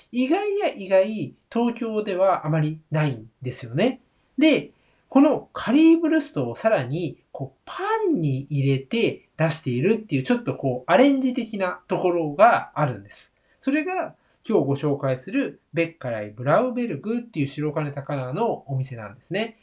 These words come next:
こちらはドイツのパンとかを中心として、いろんなお惣菜パンとかを出しているお店で、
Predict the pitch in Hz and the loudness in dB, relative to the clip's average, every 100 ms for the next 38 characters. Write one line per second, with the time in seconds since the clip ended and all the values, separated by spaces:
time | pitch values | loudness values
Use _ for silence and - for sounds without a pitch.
0 | _ - 277 302 330 330 330 - - _ | _ 0 2 4 4 6 4 0 -8 _
1 | 214 311 285 165 135 - 165 135 117 113 | 2 2 2 -4 -8 -4 -4 -6 -10 -12
2 | 110 - 165 160 160 160 147 147 139 - | -12 -6 -4 -4 -4 -8 -6 -6 -10 -4
3 | 247 247 - - - 247 254 240 185 156 | 0 0 -2 -12 0 4 4 2 -4 -4
4 | 247 247 247 196 - 110 104 - - 113 | -2 0 2 0 -4 -10 -10 -16 -4 -2
5 | 127 175 - - _ 156 139 - 123 113 | 2 2 0 -6 _ -2 -2 -4 -8 -4
6 | 208 240 - - 127 127 131 147 240 214 | -2 -2 -2 -6 -6 -6 -6 -2 -2 -2